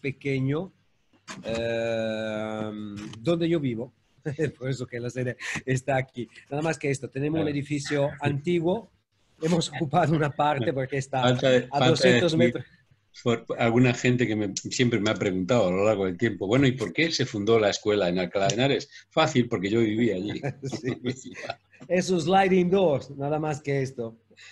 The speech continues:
Speaker 1: Eh, aquí hemos empezado y después hemos abierto una sede en el, eh,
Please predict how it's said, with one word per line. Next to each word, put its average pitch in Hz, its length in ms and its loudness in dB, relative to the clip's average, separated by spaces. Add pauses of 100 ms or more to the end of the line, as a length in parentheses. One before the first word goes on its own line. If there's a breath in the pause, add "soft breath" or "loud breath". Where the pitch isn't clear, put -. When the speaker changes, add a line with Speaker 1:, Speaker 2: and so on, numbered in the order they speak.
(280 loud breath)
Speaker 1:
Eh, 139 80 -4
aquí 143 240 -2
hemos 180 240 -2
empezado 175 560 -2
y - 20 -2
después 170 420 -4
hemos 143 420 -2
abierto 151 540 -4
una 139 520 -2
sede 151 640 -2
en 131 80 -2
el, 131 240 -2
eh, 127 300 -4